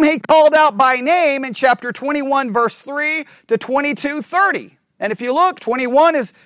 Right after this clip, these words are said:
Zedekiah. We think he co-, continues in twenty-two. And then we have all the other ones, right? Jehoiakim, Jehoiachin,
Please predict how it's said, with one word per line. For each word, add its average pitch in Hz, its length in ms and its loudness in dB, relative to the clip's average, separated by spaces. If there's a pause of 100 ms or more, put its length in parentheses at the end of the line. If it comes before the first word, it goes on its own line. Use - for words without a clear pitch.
(120)
Zedekiah. 247 640 2
We 220 140 -4
think 220 240 -8
he 214 140 -10
co-, 208 240 -4
continues 233 560 -10
in 202 100 -6
twenty-two. 226 640 -8 (200)
And 214 160 -2
then 240 100 -6
we 233 120 -4
have 214 200 -2
all 220 220 2
the 214 120 0
other 277 240 0
ones, - 280 -14
right? 190 240 -4
Jehoiakim, 147 580 -4
Jehoiachin, 233 680 -6